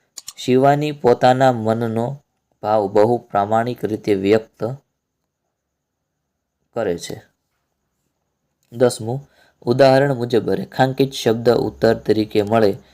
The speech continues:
તેવી રીતે પ્રશ્ન બનાવો. પેલું ઉદાહરણ, કે રમાઈએ રવિવારે રાજને,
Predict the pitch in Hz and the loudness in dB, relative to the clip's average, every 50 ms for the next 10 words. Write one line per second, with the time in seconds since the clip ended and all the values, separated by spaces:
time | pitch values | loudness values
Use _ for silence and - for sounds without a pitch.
0 | _ _ _ _ _ _ - 110 113 117 117 113 117 113 - 120 110 - 101 98 | _ _ _ _ _ _ -4 -2 -2 0 0 -2 -2 0 0 0 0 2 0 0
1 | 101 98 - - 110 123 - - _ _ - 110 107 101 95 90 87 87 101 117 | 0 0 -2 -4 -4 -4 -6 -6 _ _ -4 -2 -2 -2 -2 -4 -8 -8 -10 -12
2 | 131 _ _ _ _ _ _ _ _ _ _ _ _ _ _ _ _ _ _ _ | -16 _ _ _ _ _ _ _ _ _ _ _ _ _ _ _ _ _ _ _
3 | _ _ _ - 113 107 107 - - 113 113 123 120 117 110 104 104 113 139 143 | _ _ _ -6 -4 -4 -4 -4 -4 -2 2 4 4 4 4 2 0 -2 -6 -8
4 | - _ _ _ _ _ _ _ _ _ _ _ _ 110 104 101 104 104 110 120 | -12 _ _ _ _ _ _ _ _ _ _ _ _ -6 -4 -4 -4 -2 0 -2
5 | 123 131 135 135 135 139 135 113 107 104 110 110 110 113 113 117 117 120 110 107 | -2 0 -2 -4 -4 -4 -4 -4 -4 -2 -2 0 0 2 2 2 0 0 0 0
6 | 101 101 101 - 175 107 104 104 120 | -2 -2 -2 -6 -6 -6 -6 -6 -8